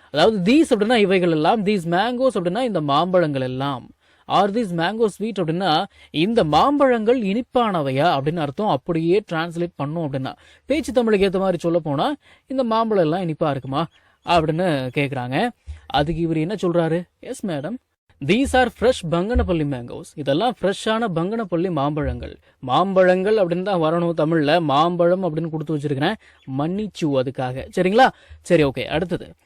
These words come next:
இப்படி இந்-, இவர் சொன்ன உடனே இந்த அம்மா என்ன கேக்குறாங்க? "What is the price per kilo?" What is the price அப்படின்னா என்ன விலை? Per kilo அப்படின்னா ஒரு கிலோ. ஒரு கிலோ என்ன விலை? What is the price per kilo? அப்படின்னு இந்த அம்மா கேட்ட உடனே இவர் என்ன சொல்றாரு?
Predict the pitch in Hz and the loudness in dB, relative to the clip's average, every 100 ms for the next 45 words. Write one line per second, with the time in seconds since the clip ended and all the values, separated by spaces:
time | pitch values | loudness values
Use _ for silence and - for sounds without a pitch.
0 | _ 156 170 202 220 247 214 - 226 190 | _ -4 0 0 -2 -10 -14 -2 2 2
1 | 185 202 180 180 269 302 - - 135 170 | 2 2 2 2 2 -2 -10 -8 -4 0
2 | 170 175 165 139 156 151 143 135 165 277 | 0 2 0 0 0 0 0 -2 -2 -4
3 | - _ _ 139 208 262 214 190 165 202 | -6 _ _ -4 -2 -4 -6 -6 -2 -2
4 | - 165 147 143 127 196 - _ _ _ | -2 -6 -6 -4 -4 -4 -8 _ _ _
5 | _ _ _ - 151 240 311 233 - 196 | _ _ _ -2 2 2 2 -2 2 4
6 | 233 202 180 240 175 165 208 143 131 135 | 4 4 2 4 2 2 0 0 -2 -4
7 | - - 196 - 214 247 254 175 180 214 | -10 -2 -2 2 2 6 6 6 4 4
8 | 339 175 165 170 - 139 120 - - 151 | 4 2 0 -2 -4 -6 -6 -4 -4 -2
9 | 190 202 160 160 156 269 151 151 165 156 | 0 0 0 0 -2 -4 -4 -4 -4 -6
10 | - 156 180 165 147 160 233 - 127 139 | -4 -4 -4 -6 -4 -2 -2 -4 -6 -2
11 | 147 139 131 135 139 135 131 139 254 220 | -2 -4 -4 -6 -6 -6 -4 -2 -2 -2
12 | 165 180 208 180 151 135 - 95 | -2 -2 -2 -4 -4 -4 -4 -10